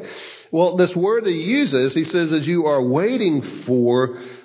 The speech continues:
implies an active waiting, not a passive waiting. And the difference is just recognizing, uh, maybe that some event is going to be coming up and it's not here yet, so you're waiting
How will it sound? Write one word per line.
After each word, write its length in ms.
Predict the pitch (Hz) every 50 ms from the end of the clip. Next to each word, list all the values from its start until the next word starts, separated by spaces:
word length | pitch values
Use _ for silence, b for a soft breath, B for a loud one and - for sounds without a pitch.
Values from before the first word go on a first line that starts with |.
| B B
implies 840 | 196 190 180 190 190 190 202 208 226 226 226 214 196 185 170 - -
an 240 | - 175 170 170 - -
active 600 | 139 165 175 180 180 - - 180 170 165 160 - - - - - - - - - - -
waiting, 420 | 117 120 120 113 104 98 90 85 95
not 320 | 123 170 202 208 - 175
a 60 | 170
passive 840 | 160 170 - - - 196 196 196 180 - - - 151 143 135 123 101 - - B B B B B B B B B -
waiting. 720 | - 110 113 127 139 147 147 131 127 104 87 - - - - - - - _ _ _ _ _ _ - 143
And 100 | 147 147
the 60 | 156
difference 460 | 214 254 - - 208 185 170 - 196
is 840 | 185 165 165 165 165 165 165 165 165 165 160 - - - - - - - b b b b b b b b b
just 160 | 185 170 -
recognizing, 1300 | 170 175 175 175 180 160 156 151 151 151 151 135 143 151 143 143 139 139 139 131 123 - - - - -
uh, 200 | 123 120 120 117
maybe 380 | 123 139 151 147 147 139 135 127
that 320 | 127 127 123 123 127 -
some 160 | - 165 151
event 400 | 139 117 110 127 131 139 143 139
is 140 | 135 123 113
going 240 | 123 139 131 127 120
to 60 | 120
be 80 | 123 120
coming 340 | 123 - 135 120 113 110 113
up 300 | 107 107 120 123 - 127
and 120 | 117 117
it's 140 | 120 120 -
not 220 | 139 113 104 95
here 180 | - 175 180 160
yet, 340 | 117 92 90 95 101 - -
so 80 | 131
you're 160 | 120 107 104
waiting 360 | 107 113 127 147 160 156 135